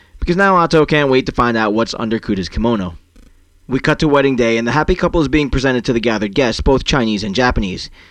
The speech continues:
Here we get a taste of what to expect from this film, as the Chinese guests can't make heads or tails of Kuda's choice of a white wedding dress, while Ah To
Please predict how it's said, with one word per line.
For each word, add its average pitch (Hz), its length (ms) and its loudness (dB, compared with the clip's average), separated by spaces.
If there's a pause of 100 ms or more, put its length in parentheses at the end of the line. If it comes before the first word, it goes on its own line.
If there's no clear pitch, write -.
(140)
Here 220 180 4
we 247 100 0
get 233 120 4
a 202 40 2
taste 165 280 2
of 147 80 -4
what 151 160 2
to 180 80 4
expect 151 340 0
from 147 120 -4
this 151 120 -2
film, 107 320 0
as 110 80 -2
the 117 80 -2
Chinese 156 360 0
guests 123 220 0
can't 139 240 -2
make 135 200 0
heads 139 200 0
or 147 60 -2
tails 113 300 0
of 113 100 -6
Kuda's 131 240 -2
choice 120 320 2
of 120 80 -4
a 120 60 0
white 107 260 -2
wedding 131 300 0
dress, 87 340 -8 (340)
while 107 200 -2
Ah 208 140 -2
To 156 360 2